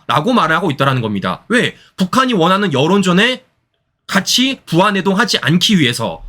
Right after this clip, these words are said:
그런데 엠비씨는 뭐라고 말하고 있습니까? 그런 우리 군의 전략과 관련돼가지고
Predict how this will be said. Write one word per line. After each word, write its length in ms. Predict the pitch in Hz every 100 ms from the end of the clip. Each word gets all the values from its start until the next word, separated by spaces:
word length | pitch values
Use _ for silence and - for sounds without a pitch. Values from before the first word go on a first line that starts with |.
| -
그런데 440 | - 220 185 117 - _
엠비씨는 460 | 127 196 262 254 220
뭐라고 300 | 135 175 185
말하고 260 | 156 131 120
있습니까? 540 | - 110 143 113 82 _ _ -
그런 360 | 196 254 262 -
우리 260 | 170 208 226
군의 300 | 151 180 185
전략과 400 | - 139 180 156
관련돼가지고 920 | 120 131 120 117 113 123 190 110 -